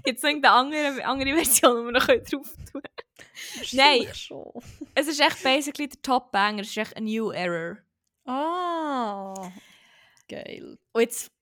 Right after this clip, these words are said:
Speaker 1: der ist jetzt auch einer, wo ich wahrscheinlich echt immer wieder muss, schon zusammen, vielleicht schon, ich will mich jetzt da nicht, äh,
Speaker 2: <laughs>
Speaker 1: irgendwie,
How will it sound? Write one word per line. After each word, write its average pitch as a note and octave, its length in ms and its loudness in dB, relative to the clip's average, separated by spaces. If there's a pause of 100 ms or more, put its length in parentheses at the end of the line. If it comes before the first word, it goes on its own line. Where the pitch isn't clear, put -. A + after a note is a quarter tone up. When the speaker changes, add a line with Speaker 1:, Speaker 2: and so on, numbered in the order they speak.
Speaker 1:
der C4+ 220 4
ist C#4 120 -4
jetzt B3+ 160 -8
auch B3 120 4
einer, A#3+ 280 2
wo A#3 60 -2
ich G#3 120 -4
wahrscheinlich A3+ 400 -6
echt A3 180 -4
immer A3+ 260 -6
wieder A3 180 -6
muss, A3 260 -6
schon - 80 -10
zusammen, A#3+ 320 -2
vielleicht G#3 300 -4
schon, A3 280 8
ich A3 60 6
will - 120 0
mich G#3 160 -2
jetzt - 120 -10
da G#3 120 -4
nicht, G3+ 220 -8
äh, F#3 360 -6 (420)
Speaker 2:
<laughs> - 400 -14
Speaker 1:
irgendwie, A3+ 720 -4